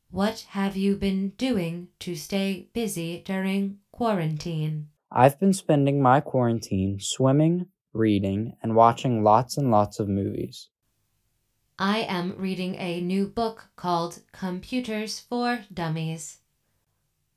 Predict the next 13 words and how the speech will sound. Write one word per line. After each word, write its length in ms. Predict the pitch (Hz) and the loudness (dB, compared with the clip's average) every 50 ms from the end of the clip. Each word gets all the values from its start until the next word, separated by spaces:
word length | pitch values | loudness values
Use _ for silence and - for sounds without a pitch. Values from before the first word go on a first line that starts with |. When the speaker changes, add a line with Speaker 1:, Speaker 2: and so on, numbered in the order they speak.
| _ _ _ | _ _ _
Speaker 1:
I 340 | 185 175 170 170 175 175 - | -6 -4 -2 -2 -4 -4 -4
am 340 | 202 185 180 180 185 190 - - | -4 -4 -4 -4 -6 -8 -10 -6
learning 540 | 190 214 226 226 214 185 170 170 170 175 | -4 -2 -2 0 0 -2 -2 -4 -6 -10
so 340 | 185 - - - 254 247 254 | -12 -14 -6 -2 0 0 2
much 380 | 247 208 175 170 165 - - - - | 2 0 -2 -4 -6 -8 -12 -10 -8
about 420 | 202 - 202 196 196 202 202 202 | -8 -6 -4 -4 -4 -4 -4 -6
my 340 | 208 220 220 226 226 220 220 - | -8 -6 -6 -6 -6 -8 -8 -8
ancestors. 1120 | 233 233 226 226 214 202 - 165 151 151 151 - - 165 156 156 151 151 151 - - - - _ _ _ _ _ _ _ _ _ _ _ _ _ _ _ _ _ _ _ | -6 -6 -6 -6 -6 -6 -4 -4 -4 -4 -6 -6 -6 -6 -4 -2 -4 -4 -6 -8 -12 -16 -18 _ _ _ _ _ _ _ _ _ _ _ _ _ _ _ _ _ _ _
How 320 | - 233 247 247 254 247 | -6 0 2 4 4 4
does 480 | - 180 170 170 170 175 165 - - - _ _ | 2 0 -2 -2 -4 -6 -8 -10 -16 -20 _ _
nature 520 | 208 220 226 226 226 - 180 170 165 165 - - | -4 -4 -2 -2 -4 -4 -4 -4 -4 -4 -6 -6
inspire 840 | - 208 202 208 214 202 202 - 202 175 170 165 165 160 160 156 160 - | -4 -4 -2 -2 -4 -6 -8 -4 -2 -2 -2 0 -2 -4 -4 -6 -6 -8
you? 440 | 185 175 170 165 160 160 160 160 | -10 -8 -6 -6 -6 -6 -8 -10